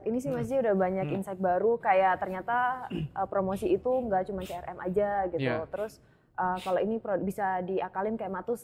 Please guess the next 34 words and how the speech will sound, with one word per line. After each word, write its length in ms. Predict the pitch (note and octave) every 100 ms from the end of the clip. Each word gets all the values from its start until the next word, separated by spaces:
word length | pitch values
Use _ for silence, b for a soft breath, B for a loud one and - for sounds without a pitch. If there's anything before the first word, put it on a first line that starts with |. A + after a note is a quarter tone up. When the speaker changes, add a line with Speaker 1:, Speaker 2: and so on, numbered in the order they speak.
| -
Speaker 1:
Kemarin 320 | G#3 G3 B3+
saya 80 | C4
pusing, 240 | B3 C4+
Matusnya 320 | A#3 A#3 C#4
gimana 240 | A#3 G#3+ B3+
nih 80 | C#4
cara 160 | A#3+
masarinnya? 640 | G#3+ G#3 G3+ G#3+ A#3 B3+ A#3+
Ternyata 240 | C4+ B3
Speaker 2:
Iya. 60 | A3+
Speaker 1:
bisa 80 | G#3+
pakai 240 | G3+ F#3+
produk 240 | G3 F#3
pasangan 400 | F3+ F#3 G#3 A3 G#3
gitu. 220 | F#3 D#3+ E3+
Speaker 2:
Iya, 320 | D#3 A2+ G#2+ -
jadi 180 | C3+ E3
kan 120 | G#3+ F#3+
kita 160 | G3+
bisa 160 | C3+ E3
cek 160 | D3
duluan 400 | A#2+ A2+ B2+ F#3 - - _ -
target 320 | D#3 D#3 D3+
marketnya 320 | C#3+ D3 C#3+
dia 160 | C3+ D#3+
siapa. 400 | C3 A#2 G#2 - _ _
Speaker 1:
Oke. 240 | F#3 - - - _ C#3
Speaker 2:
Iya 80 |
kan? 140 | C#3 D#3+ - - -
Kalau 160 | C3+ C3+
emang 160 | C#3+
ini 80 | D#3+
kebutuhan 560 | E3+ - B2 D3 C#3+ C#3+
untuk 240 | C3 C#3